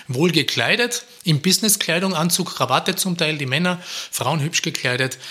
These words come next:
habe ich gesehen. Und die haben ihn auch gesehen. Also da muss man ehrlich sagen, so einen Chef hätte ich nicht gerne. Nicht? Also, aber man macht es, weil es möglich ist. Also es verschwimmt alles.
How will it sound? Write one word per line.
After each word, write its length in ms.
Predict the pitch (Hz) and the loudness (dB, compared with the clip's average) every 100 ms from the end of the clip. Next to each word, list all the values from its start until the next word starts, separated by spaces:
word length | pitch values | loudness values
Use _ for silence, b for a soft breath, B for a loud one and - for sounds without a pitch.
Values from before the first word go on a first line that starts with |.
| B - | B -2
habe 160 | 127 | -2
ich 80 | 131 | -2
gesehen. 360 | 135 - 117 110 | 0 0 -2 0
Und 100 | 135 | 2
die 40 | |
haben 80 | 151 | 6
ihn 140 | 202 | 6
auch 160 | 208 208 | 6 2
gesehen. 400 | 208 - 110 104 | 0 0 -2 0
Also 180 | 123 143 | 2 4
da 120 | 170 | 4
muss 180 | 208 196 | 4 4
man 80 | 165 | 2
ehrlich 200 | 170 - | 2 0
sagen, 160 | 156 | 0
so 100 | 143 | 0
einen 160 | 160 147 | 2 2
Chef 260 | 143 139 | 0 0
hätte 180 | 127 113 | -2 -4
ich 300 | 110 - - - _ - | -6 -8 -14 -20 _ -12
nicht 260 | 113 - - | -10 -10 -12
gerne. 240 | - - - _ - | -14 -16 -20 _ -6
Nicht? 200 | 147 143 | -6 -2
Also, 200 | 127 123 B B - | 0 0 B B 2
aber 140 | 156 | 4
man 160 | 175 180 | 6 6
macht 320 | 214 - - | 4 2 0
es, 160 | 107 135 | 0 2
weil 80 | |
es 140 | 139 160 | 2 4
möglich 460 | 170 240 156 - | 4 2 0 -4
ist. 260 | - - B B - | 0 0 B B 0
Also 140 | 147 | 2
es 120 | 170 | 2
verschwimmt 640 | - - 151 185 208 196 - | 2 2 2 2 2 0 -6
alles. 380 | 90 - - | -8 -4 -2